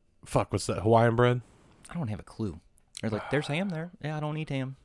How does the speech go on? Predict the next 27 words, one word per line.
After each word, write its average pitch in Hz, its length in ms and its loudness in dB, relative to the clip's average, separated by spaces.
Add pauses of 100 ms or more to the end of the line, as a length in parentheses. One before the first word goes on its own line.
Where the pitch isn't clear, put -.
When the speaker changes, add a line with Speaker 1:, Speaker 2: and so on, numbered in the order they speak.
(500)
Speaker 1:
Man, 123 280 -8 (280)
Speaker 2:
I'll 117 80 -4
Speaker 1:
you 117 40 0
Speaker 2:
be 131 60 6
in 131 60 6
the 123 80 6
Speaker 1:
gotta 120 100 2
have, 120 160 2
Speaker 2:
garage. 107 120 -12 (180)
Speaker 1:
you 123 80 -4
gotta 135 160 4
have, 123 160 4
like, 117 180 0
little 123 240 4
mini 117 440 0 (360)
ham, 113 540 4
uh, 98 440 -2 (260)
like, - 200 -10
you, 110 120 -10
first 156 260 6
off, 123 160 6
you 123 40 4
have 113 100 2
to 110 60 0
have 101 160 -4
country 139 360 4
ham, 95 320 -2